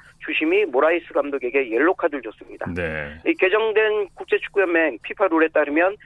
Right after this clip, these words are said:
Speaker 1: 이제는 주심이 감독이나 교체 선수 등 벤치에 있는 인원들에게도 옐로 카드나 레드 카드를 줄 수 있는데요. 모라이스 감독에게 옐로 카드를 준 후 다시 옐로 카드를 꺼내 경고 누적에 의한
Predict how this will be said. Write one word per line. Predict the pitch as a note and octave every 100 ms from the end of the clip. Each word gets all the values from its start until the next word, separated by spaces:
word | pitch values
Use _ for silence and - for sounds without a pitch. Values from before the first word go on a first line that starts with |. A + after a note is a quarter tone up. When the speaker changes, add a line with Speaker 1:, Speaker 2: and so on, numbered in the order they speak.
| _
Speaker 1:
이제는 | E3 E3 E3+ E3
주심이 | F3 - D#3+ E3 A#2+
감독이나 | - C3+ D#3 D#3+ D3+ D#3
교체 | - D#3 - G3+
선수 | G3+ F3 -
등 | F#3+ G#3+ - - _
벤치에 | - G#3+ - B3 A3
있는 | F#3 F#3
인원들에게도 | D#3+ D#3+ E3 D#3 G3+ C#3 A2+ C3+ -
옐로 | - B2+ D3+
카드나 | - C#3 C#3+ C3
레드 | A#2+ D3+
카드를 | - - D#3 D3+
줄 | C3
수 | D3+
있는데요. | B2 A#2 B2 E3+ - _ - - - -
모라이스 | F3 G#3 G3+
감독에게 | G3+ G3 G3 F3+ F3+ F#3+ E3+
옐로 | D#3+
카드를 | F3 F3+ E3+ E3+
준 | - E3
후 | F3 A#2 _ _
다시 | - D#3+ -
옐로 | A3+ C#3+ D#3 F3
카드를 | - E3+ D#3
꺼내 | - D3+ E3+ G3 - _
경고 | - D3 D3+ D#3+ -
누적에 | E3+ G3 F#3
의한 | D3 A#2+